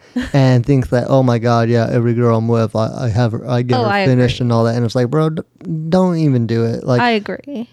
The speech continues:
Speaker 2: except if you take an L, and I don't think it's really taking an L, but just take the fucking L if you
Speaker 1: Yeah.
Speaker 2: couldn't get someone finished. It's one time, maybe it's two, whatever it is. But girls, stop lying to guys because it's,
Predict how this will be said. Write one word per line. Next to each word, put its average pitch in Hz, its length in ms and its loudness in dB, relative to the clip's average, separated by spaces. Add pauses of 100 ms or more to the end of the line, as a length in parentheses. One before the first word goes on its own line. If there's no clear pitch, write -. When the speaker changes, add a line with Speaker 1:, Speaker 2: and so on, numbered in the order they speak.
(120)
Speaker 2:
except - 460 0 (120)
if 131 160 -2
you 131 100 -2
take 131 180 2
an 120 100 0
L, 120 520 0
and 175 160 2
I 208 40 0
don't 190 180 0
think 156 160 -2
it's - 140 -10
really 120 200 -2
taking 127 300 -2
an 123 80 0
L, 120 180 0
but 117 180 -4 (200)
just - 300 -6
take 196 180 -4
the 143 80 -6
fucking 123 300 -2
L 120 400 0
if 131 160 -4
you 117 140 -4
Speaker 1:
Yeah. 240 260 -4
Speaker 2:
couldn't 147 160 4
get 131 140 2
someone 127 180 0
finished. 123 320 -4 (300)
It's 151 180 2
one 131 300 2
time, 123 500 0
maybe 123 160 2
it's 113 100 -4
two, 123 340 0
whatever 123 760 0
it 127 200 0
is. 123 200 0 (400)
But 127 320 0 (200)
girls, 151 300 0
stop - 400 -6
lying 139 440 0
to 139 440 -4
guys 143 400 -2
because 123 360 -6
it's, - 180 -16